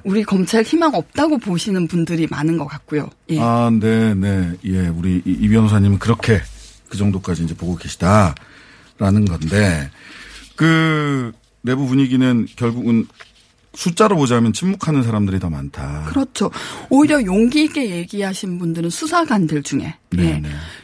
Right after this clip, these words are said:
Speaker 1: 사실 윤석열 총장 물러나라고 예전부터 글을 올리신 분도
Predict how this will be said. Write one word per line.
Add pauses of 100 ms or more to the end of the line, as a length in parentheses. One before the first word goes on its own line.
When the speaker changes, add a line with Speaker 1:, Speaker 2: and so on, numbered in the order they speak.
(200)
Speaker 1:
사실 (140)
윤석열
총장
물러나라고
예전부터
글을
올리신
분도